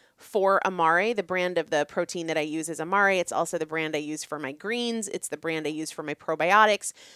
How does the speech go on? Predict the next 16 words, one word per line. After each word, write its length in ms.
for 220
the 80
Sleep 300
Plus 280
that 120
I've 120
been 120
talking 320
about. 320
I've 220
never, 640
ever 300
been 160
able 280
to 120
give 240